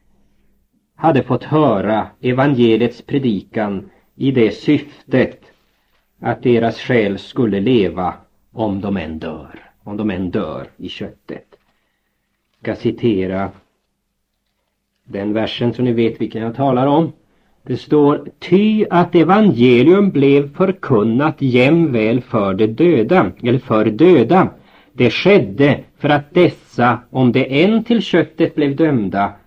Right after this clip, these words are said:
så som alla människor dömas, likväl till anden skulle få leva som Gud lever." Man kunde alltså fråga, varför predikades det för de döda?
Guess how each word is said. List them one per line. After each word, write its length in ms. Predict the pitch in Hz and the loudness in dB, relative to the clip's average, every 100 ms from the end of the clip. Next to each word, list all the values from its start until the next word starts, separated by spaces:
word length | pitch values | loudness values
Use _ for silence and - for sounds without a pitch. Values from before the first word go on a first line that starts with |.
| _ | _
så 140 | - | -8
som 180 | 151 180 | -2 2
alla 240 | 175 104 127 | 2 4 4
människor 480 | 220 160 151 127 | 4 4 2 2
dömas, 720 | 117 123 98 87 85 - - _ _ | 2 2 0 -2 -6 -12 -20 _ _
likväl 680 | 185 208 170 - 143 127 110 | -2 0 0 0 2 2 2
till 200 | 123 123 | 0 0
anden 540 | 156 151 117 98 113 113 | 2 2 2 0 -2 -2
skulle 280 | - 113 | -2 -4
få 120 | 101 113 | -4 -4
leva 560 | 123 117 82 87 85 - _ _ _ | 0 -2 -2 -4 -4 -8 _ _ _
som 360 | - 110 107 | -6 -4 -4
Gud 340 | 101 85 82 98 | -4 -6 -8 -12
lever." 560 | 85 78 - - - _ _ _ _ _ _ _ | -12 -12 -18 -20 -20 _ _ _ _ _ _ _
Man 180 | 151 151 | -10 -4
kunde 220 | 180 190 | -2 0
alltså 220 | 180 175 | -2 -4
fråga, 360 | 170 196 165 170 | -2 -2 0 -2
varför 280 | 202 202 | -2 -2
predikades 800 | 208 226 196 190 139 165 175 170 | -4 -4 -2 -2 -2 -2 -6 -6
det 140 | 196 165 | -8 -4
för 160 | 185 | -2
de 80 | 180 | -2
döda? 540 | 180 208 165 170 220 | -2 -2 -2 -6 -8